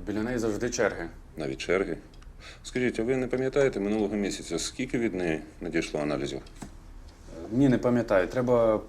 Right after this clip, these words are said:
Speaker 1: подивитися в комп'ютері.
Speaker 2: Та я вже подивився. А... в квітні від неї було тридцять чотири пацієнти, тобто загальна сума за аналізи складає три тисячі чотириста дев'яносто п'ять гривень.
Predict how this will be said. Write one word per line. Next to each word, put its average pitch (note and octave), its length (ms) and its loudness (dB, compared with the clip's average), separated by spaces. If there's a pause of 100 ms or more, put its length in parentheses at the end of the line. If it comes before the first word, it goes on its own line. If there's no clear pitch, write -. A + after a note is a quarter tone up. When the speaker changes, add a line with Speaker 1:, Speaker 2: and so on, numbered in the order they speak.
(180)
Speaker 1:
подивитися A#2+ 420 0
в G2 60 -2
комп'ютері. F2+ 480 -6 (160)
Speaker 2:
Та - 80 -2
я D#3 60 -2
вже D3+ 120 -8
подивився. D3 560 -4 (1500)
А... F2 540 -2 (360)
в - 40 -16
квітні C#3+ 300 4
від G#2+ 120 4
неї A#2 140 0
було A#2 180 4
тридцять A#2+ 340 2
чотири A2 300 2
пацієнти, F2+ 600 2
тобто F2 480 0 (120)
загальна A2+ 460 4
сума A#2 260 2
за A2+ 160 2
аналізи A2+ 380 2
складає G#2 440 6
три G2+ 180 -4
тисячі G#2 400 -2
чотириста G2+ 460 -2
дев'яносто F#2+ 480 0
п'ять E2+ 200 -2
гривень. C2+ 340 0